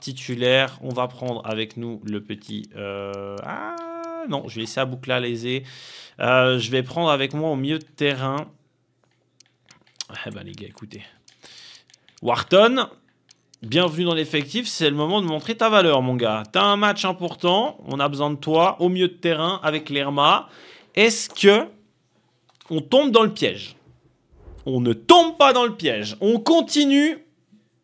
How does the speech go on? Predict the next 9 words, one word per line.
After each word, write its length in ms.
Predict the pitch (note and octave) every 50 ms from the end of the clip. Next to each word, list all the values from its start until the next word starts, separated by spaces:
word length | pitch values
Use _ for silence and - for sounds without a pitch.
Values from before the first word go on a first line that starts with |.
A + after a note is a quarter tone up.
| _ _ _ _ _ -
on 180 | - A3+ C4+ C#4+
continue 540 | C#4+ - C#4 C4+ G#3+ - B3+ B3+ B3+ C#4 C4+
sur 160 | - A#3+ A#3+
notre 200 | A#3 A3+ A3+ -
rythme. 240 | G#3 F#3+ F3 E3+ E3+ -
Olise 400 | A3 B3 C4+ C4+ C4 B3+ G#3+ G#3
buteur, 680 | A3 C4 B3+ G#3+ - B3 A#3 A3 G#3 F3+ D#3 - -
Abouklal 540 | A3+ A#3+ A#3+ B3+ C4+ G#3+ A#3 B3 B3 A3+ A3
buteur. 580 | F#3+ A3 G#3+ - G#3+ G#3+ A#3 B3+ C#4 D#4 D4